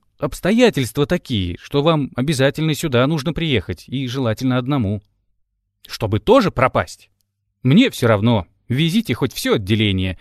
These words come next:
но я думаю, что чем меньше народа будет знать, тем лучше».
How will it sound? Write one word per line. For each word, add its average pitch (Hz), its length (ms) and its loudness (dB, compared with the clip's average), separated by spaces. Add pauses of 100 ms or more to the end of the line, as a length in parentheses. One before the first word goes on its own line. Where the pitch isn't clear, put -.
(360)
но 135 120 4
я 214 200 4
думаю, 95 340 0
что 127 240 -4
чем 147 260 -2
меньше 143 360 0
народа 180 340 -2
будет 98 300 -2
знать, 92 340 -4 (220)
тем 254 180 -2
лучше». 101 440 -4